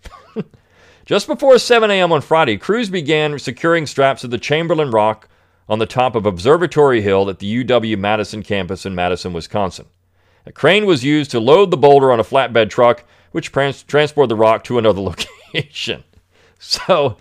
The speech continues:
that rock that rock is terrible.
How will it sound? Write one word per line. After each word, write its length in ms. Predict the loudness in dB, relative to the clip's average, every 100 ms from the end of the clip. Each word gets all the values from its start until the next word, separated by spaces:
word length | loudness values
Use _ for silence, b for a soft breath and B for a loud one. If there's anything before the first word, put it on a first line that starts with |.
| b b b
that 200 | 0 2
rock 480 | 2 2 2 -2 -16 _ _ _ _ _
that 140 | -2 2
rock 320 | 4 4 4
is 160 | 2
terrible. 720 | 2 4 8 8 8 4 0